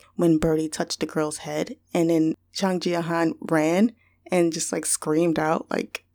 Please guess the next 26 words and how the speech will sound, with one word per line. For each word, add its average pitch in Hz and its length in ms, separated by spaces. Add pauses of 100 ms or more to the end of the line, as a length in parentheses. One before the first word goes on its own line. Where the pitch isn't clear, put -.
"You 214 140
can't - 380
be 220 100
doing 269 440
that." 302 340 (140)
You 226 80
can't 285 260
make 254 180
it 220 80
obvious 190 460
'cause 190 220
you 190 100
will 190 160
get 180 420
in 226 120
trouble. 156 560
Um, 185 400 (100)
even 247 340
with 214 280
their 185 180
most 170 400
intimate 190 460
moment 175 340
in 170 160
the 165 60
showers, 160 500